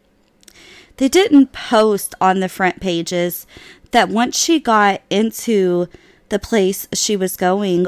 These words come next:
with her baby, she broke down and sobbed and sobbed. In that moment, she wasn't Britney Spears.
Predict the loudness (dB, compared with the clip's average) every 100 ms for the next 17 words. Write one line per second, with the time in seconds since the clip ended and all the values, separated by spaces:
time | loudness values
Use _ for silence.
0 | -2 -2 -2 -2 -4 -2 -4 -2 -4 -6
1 | -8 _ -10 -4 -4 -2 0 0 -2 -4
2 | -2 0 0 0 -2 -8 -20 -20 _ -4
3 | -2 -2 -6 0 4 6 4 2 -4 -2
4 | -2 -4 -2 0 0 -4 -8 -14 -20 _
5 | _ _ _ _ _ _ -20 -20 -20 _
6 | 0 2 4 4 4 2 2 2 0 0
7 | -4 -10 _ _ -4 2 4 4 2 -2
8 | -2 -4 -2 -4 -6 -6 -4 -4 -6 -10
9 | -12